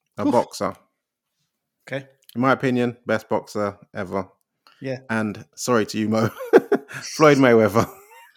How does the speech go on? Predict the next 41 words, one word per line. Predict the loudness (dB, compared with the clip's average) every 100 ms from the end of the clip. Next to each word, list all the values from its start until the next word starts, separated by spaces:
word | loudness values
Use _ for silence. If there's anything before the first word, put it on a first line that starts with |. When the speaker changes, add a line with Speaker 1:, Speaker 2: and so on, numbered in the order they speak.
| -20 -6
Speaker 2:
I | -2
mean, | 0 0 2 2
yeah, | 2 0
you | 0
have | -2 -2
to | -2
give | 0 0
it | -2
to | -4
him. | -4 -4
Like, | -6 -6
Speaker 1:
Nah, | -4
he's | -4 -4
a | -4
Speaker 2:
like, | -2
Speaker 1:
G, | -2
man. | 0 -2 -2 -6 _ _ _
Speaker 2:
he | -4
Speaker 1:
Like, | 0 0
Speaker 2:
can't, | -2
Speaker 1:
he | -6
conquered | 0 0 2 -2
Speaker 2:
he's | 0
Speaker 1:
the |
game. | 2 4 2
Speaker 2:
undeni-, | 0 -6 _ _
yeah, | -4 -4 -2
undeniable. | -2 -2 -2 -4 -4 -4
Speaker 1:
Got | 2
all | 2 2
the | -4 -2 -2 -2 -4
Ps, | -6 -10
hardly | 0 0 2
ever | -2 -4
got | -8 -6
hit, | -2 -2 -4 _ _ _ _ _ _
always | -6 -4 -4 -6
won. | -4 -2 -4 -8 _ _ _ _ _ _ _ _
He's | -12
the | -8
man. | -6 -8